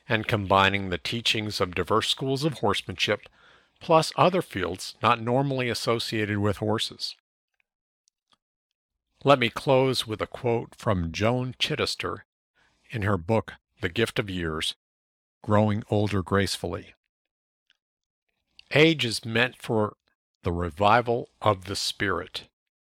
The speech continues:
Age is meant to allow us to play with ideas, with projects, with friends, with life." As a second half horsewoman or horseman, may you play with ideas,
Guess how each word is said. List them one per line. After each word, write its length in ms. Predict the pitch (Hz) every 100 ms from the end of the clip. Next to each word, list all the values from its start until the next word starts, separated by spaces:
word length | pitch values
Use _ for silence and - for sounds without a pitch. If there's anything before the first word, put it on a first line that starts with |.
| _ -
Age 320 | 123 139 143
is 160 | 123 -
meant 380 | 95 107 110 -
to 180 | 117 90
allow 420 | 87 95 107 113
us 180 | 98 -
to 100 | 98
play 600 | - - 107 82 82 - _ _ _ _ -
with 160 | 90
ideas, 800 | 90 82 76 101 117 117 117 - -
with 240 | 92 95 -
projects, 760 | - 107 110 113 104 - -
with 160 | 98 -
friends, 680 | - 107 110 107 101 - - _ _ -
with 160 | 104
life." 600 | 90 87 90 82 - - - _ _ _ _ _ _ _ _ _ _ -
As 160 | 117 110
a 80 |
second 380 | 107 170 175 165
half 320 | 127 139 127
horsewoman 720 | - 123 120 - 123 117 113 -
or 240 | - 104 92
horseman, 580 | - 127 - - 92 - _ _ _ _ _
may 280 | - 104 147
you 260 | 151 143 139
play 400 | - - 131 110
with 240 | 98 95
ideas, 760 | 95 87 80 92 90 87 -